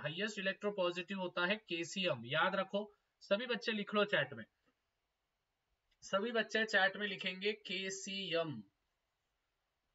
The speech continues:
ठीक है, इसका नाम मुझे chat में भर जाना चाहिए। इलेक्ट्रोनेगेटिव का तो पता है, लेकिन इलेक्ट्रोपॉजिटिव जो सबसे ज्यादा होता है एलिमेंट, वो क्या होता है? केसीएम। चैट्स में भर दो, चैट्स में भर दो,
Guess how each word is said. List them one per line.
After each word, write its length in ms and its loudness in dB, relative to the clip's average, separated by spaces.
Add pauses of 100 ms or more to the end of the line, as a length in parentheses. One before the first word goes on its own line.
(400)
ठीक 160 -4
है, 200 4
इसका 280 0
नाम 340 2
मुझे 240 -4
chat 320 2
में 140 -4
भर 160 2
जाना 300 2
चाहिए। 260 -8 (1160)
इलेक्ट्रोनेगेटिव 840 0
का 120 2
तो 120 0
पता 260 0
है, 80 6
लेकिन 240 -2
इलेक्ट्रोपॉजिटिव 1000 0
जो 100 2
सबसे 460 -4
ज्यादा 360 0
होता 360 -2
है 140 2 (120)
एलिमेंट, 440 -2
वो 140 -2
क्या 180 0
होता 240 0
है? 80 2
केसीएम। 600 0
चैट्स 440 0
में 100 -2
भर 160 -2
दो, 260 0 (280)
चैट्स 400 2
में 80 -2
भर 160 -2
दो, 340 0